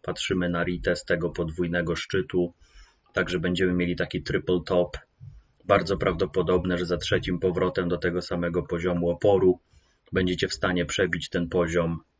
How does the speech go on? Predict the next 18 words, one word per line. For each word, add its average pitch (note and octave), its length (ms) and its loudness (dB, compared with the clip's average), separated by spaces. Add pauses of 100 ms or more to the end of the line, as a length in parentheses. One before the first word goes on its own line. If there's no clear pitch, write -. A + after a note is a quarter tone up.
(140)
i F#2+ 240 -2
to F2 160 2
będą E2 400 -2
wasze D#2+ 300 -2
kolejne D#2 480 0
cele. C#2+ 340 -2
Tysiąc - 360 -6
trzysta - 400 -6
sześćdziesiąt F2+ 520 -4
osiem, G#2+ 320 -2
tysiąc E2+ 340 -4
czterysta - 460 -6
piętnaście, F2+ 600 -6
docelowo E2+ 560 -2
tysiąc - 380 -6
czterysta D#2 580 -6
osiemdziesiąt D#2+ 680 -4
siedem, F2 380 0